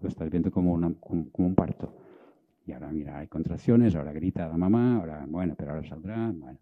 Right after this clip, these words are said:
vamos bien. Y vas con una paz, con una serenidad que transmites en ese entorno, pero lo tienes que tener, si no, no la puedes dar.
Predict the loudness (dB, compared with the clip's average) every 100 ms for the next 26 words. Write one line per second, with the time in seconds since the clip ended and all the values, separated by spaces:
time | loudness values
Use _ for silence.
0 | -12 -6 -2 2 4 4 4 _ _ _
1 | _ _ _ _ -12 -8 -6 -6 -4 -2
2 | 0 0 -2 -4 -12 -2 0 0 -2 -2
3 | 0 0 0 -2 0 -2 -2 -4 -6 -8
4 | -6 -2 -2 -2 -8 -6 -8 -6 -8 -8
5 | -6 -4 -4 -6 -20 -16 -8 -4 -2 -2
6 | -2 -2 -2 -4